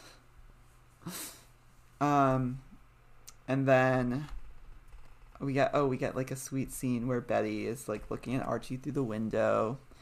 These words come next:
and she texts him, and she's like, "I'm so sorry," and he's like, "It's okay. Like, you were doing it. You were, like,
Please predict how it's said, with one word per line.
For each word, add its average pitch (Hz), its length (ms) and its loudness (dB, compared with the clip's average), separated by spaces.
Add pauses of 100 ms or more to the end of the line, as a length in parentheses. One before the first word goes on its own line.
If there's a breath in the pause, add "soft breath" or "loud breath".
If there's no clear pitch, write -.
(300 soft breath)
and 127 120 -4
she 156 120 -2
texts - 420 -6
him, 110 220 -4
and 110 100 -6
she's 120 180 -12
like, 113 160 -6
"I'm 123 120 -4
so 131 180 -6
sorry," 110 600 -4
and 113 140 -8
he's 135 200 -10
like, - 220 -10 (280 soft breath)
"It's - 180 -10
okay. 120 640 -4 (880)
Like, 104 380 -10 (300)
you 110 140 -4
were 110 80 -4
doing 101 280 -6
it. 101 200 -10
You 110 160 -6
were, 104 100 -4
like, 101 320 -8